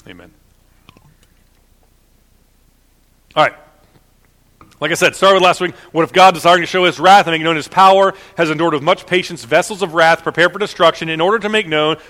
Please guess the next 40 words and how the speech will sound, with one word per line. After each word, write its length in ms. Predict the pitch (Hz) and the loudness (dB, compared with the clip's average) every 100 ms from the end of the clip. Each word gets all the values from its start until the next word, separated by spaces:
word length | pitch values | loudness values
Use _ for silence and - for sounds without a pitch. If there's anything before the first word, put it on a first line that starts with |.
| - | -8
the 100 | 151 | -2
riches 320 | 165 185 202 | -2 -4 -6
of 80 | 208 | -4
his 160 | 208 151 | -4 -2
glory, 440 | 170 160 160 156 - _ - | -2 0 -2 -6 -14 _ -2
uh, 220 | 143 139 | 0 0
for 340 | - 180 190 175 | 0 0 0 0
his 180 | 170 | -2
vessels 360 | 135 170 196 170 | 0 -2 -2 -10
of 80 | 156 | -6
mercy, 280 | 160 147 160 | -6 -6 -8
which 180 | 151 | -10
he 80 | 165 | -10
prepared 420 | 160 - 165 185 | -12 -8 -6 -6
beforehand 520 | 180 180 180 156 160 - | -6 -6 -4 -4 -6 -8
for 360 | 165 165 160 - - | -6 -4 -6 -10 -18
glory?" 380 | 143 147 123 113 | -8 -4 -2 -4
The 100 | 113 | -6
big 180 | 254 240 | -4 -2
idea 360 | 226 220 214 | -2 0 -2
here 280 | 160 170 143 | 0 -2 -2
is 480 | 139 139 127 127 - _ _ _ - - _ _ _ _ | 0 0 0 -6 -20 _ _ _ -20 -20 _ _ _ _
this 240 | 117 180 226 | -4 -4 -2
is 140 | 196 | -8
why 800 | 147 151 185 214 170 151 151 156 127 117 | -4 2 4 6 6 4 0 -4 -8 2
God 720 | 175 202 156 139 139 160 147 _ _ _ _ 156 - | 4 6 4 4 0 -4 -20 _ _ _ _ -20 -8
has 380 | 170 160 - - _ | -2 -2 -2 -18 _
chosen 800 | - - 202 240 160 151 151 165 _ | -16 -2 0 0 0 -4 -6 -14 _
to, 120 | - 170 | -16 -8
to 180 | 170 | -8
create 340 | - 170 180 226 | -8 -2 2 2
a 40 | |
world 320 | 196 165 165 | 2 0 0
in 80 | 165 | -2
which 140 | 165 - | -2 -4
some 260 | - 214 | -2 0
people 220 | 220 220 | 0 -2
can 140 | 196 214 | -2 -4
be 120 | 233 | -6
saved, 680 | - 180 143 135 202 196 | -2 2 2 0 -4 -8